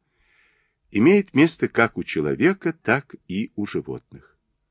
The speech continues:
Дальше пойдут различия. Видимо, они объясняют особенности новой коры в лобных долях мозга человека.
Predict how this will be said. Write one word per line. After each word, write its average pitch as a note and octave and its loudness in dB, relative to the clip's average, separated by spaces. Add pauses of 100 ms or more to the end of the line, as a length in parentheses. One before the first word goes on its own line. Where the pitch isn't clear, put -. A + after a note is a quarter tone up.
(640)
Дальше F3 2
пойдут F3 2
различия. F#2 -2 (1040)
Видимо, G3 4
они F#3 6
объясняют A2+ 4
особенности A2 2
новой G#2+ 6
коры B2+ 4
в D#2 -12
лобных D3 4
долях B2 2
мозга F#2 -4
человека. C#2 -10